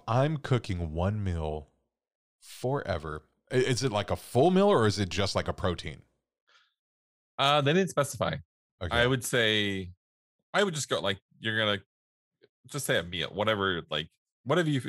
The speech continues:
Speaker 2: you know, it's, it's your meal. You do what you want with it.
Speaker 1: Okay. I'm going with, um, so we have a Ninja Foodi grill.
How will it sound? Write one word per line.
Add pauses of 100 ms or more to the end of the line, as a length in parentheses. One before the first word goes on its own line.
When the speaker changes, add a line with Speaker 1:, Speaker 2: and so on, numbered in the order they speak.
Speaker 2:
you
know,
it's, (340)
it's
your
meal.
You
do
what
you
want
with
it. (420)
Speaker 1:
Okay. (260)
I'm
going
with, (100)
um, (100)
so
we
have
a
Ninja
Foodi
grill.